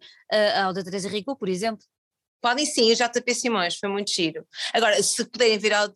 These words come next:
Speaker 2: em direto, para nós melhor, não é? Façam comentários na altura. <laughs>
Speaker 1: Achas que esse projeto tem pernas para andar depois destas dez, destas dez emissões?
Speaker 2: Ah, acho que sim. Nós,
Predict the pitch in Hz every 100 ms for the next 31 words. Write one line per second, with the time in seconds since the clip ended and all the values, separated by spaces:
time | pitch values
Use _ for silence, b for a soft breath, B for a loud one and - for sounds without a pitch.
0 | 196 190 214 247 185 - - 180 180 180
1 | 185 220 180 175 170 165 196 190 185 180
2 | 170 190 185 185 165 208 240 254 269 -
3 | 269 - 262 349 262 - 233 - - 220
4 | - - _ - - 415 453 294 - B
5 | B _ _ - 285 339 320 359 - 339
6 | 285 277 277 - 277 254 269 240 247 -
7 | 220 214 214 196 196 359 - 247 240 196
8 | 220 214 - 208 185 208 202 - - b
9 | b - 233 247 208 254 220 247 233 -
10 | 202 190 285 - - _ _ _ - B
11 | _ 165 175 175 - - 185 175 175